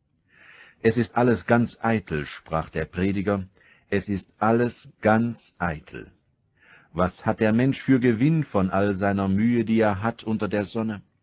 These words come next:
Ein Geschlecht vergeht, das andere kommt. Die Erde aber bleibt immer bestehen. Die Sonne geht auf und geht unter und läuft an ihren Ort, dass sie dort wieder aufgehe.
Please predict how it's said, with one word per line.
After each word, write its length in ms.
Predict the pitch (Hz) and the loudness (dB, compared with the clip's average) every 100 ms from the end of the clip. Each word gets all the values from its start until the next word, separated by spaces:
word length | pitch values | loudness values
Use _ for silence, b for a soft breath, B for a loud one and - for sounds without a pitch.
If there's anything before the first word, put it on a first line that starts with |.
| _ _ _ _ B B B | _ _ _ _ B B B
Ein 240 | - 120 135 | 0 4 4
Geschlecht 500 | 123 - 143 151 - | 2 2 2 2 0
vergeht, 600 | 123 98 117 147 156 - b b | 0 2 4 4 2 -4 b b
das 200 | 98 - | -2 0
andere 460 | 120 127 120 113 117 | 0 2 2 0 -2
kommt. 640 | - 85 71 _ - - _ b b b - | -2 -2 -2 _ -20 -20 _ b b b -6
Die 220 | 80 80 | -6 0
Erde 420 | 104 117 120 120 | 2 4 4 2
aber 240 | 92 76 69 | 0 -2 -6
bleibt 580 | 82 82 92 95 - - | -4 0 0 -2 -8 -4
immer 320 | 110 117 110 | 0 0 0
bestehen. 720 | 107 101 - 85 67 57 53 _ _ _ _ _ _ _ _ _ _ b b b | -4 -8 -10 -10 -10 -12 -20 _ _ _ _ _ _ _ _ _ _ b b b
Die 100 | 95 | -2
Sonne 280 | 98 131 147 | 4 4 4
geht 240 | 113 98 - | 2 0 2
auf 320 | 123 156 131 | 4 2 2
und 160 | 101 | -4
geht 300 | 85 82 - | -2 -6 -2
unter 340 | 120 143 143 110 | 0 0 0 -2
und 160 | 87 | 0
läuft 380 | 87 107 123 - | 2 2 2 -2
an 100 | 98 | -4
ihren 300 | 92 87 82 - | -2 -4 -4 -4
Ort, 500 | 101 117 139 139 - b - | 0 2 0 -4 -12 b -6
dass 180 | 90 - | -4 -4
sie 100 | 82 | -2
dort 440 | 110 117 123 - | 2 2 0 -2
wieder 300 | 117 120 120 | 0 0 0
aufgehe. 640 | 131 113 _ 78 65 60 | -4 -4 _ -10 -10 -12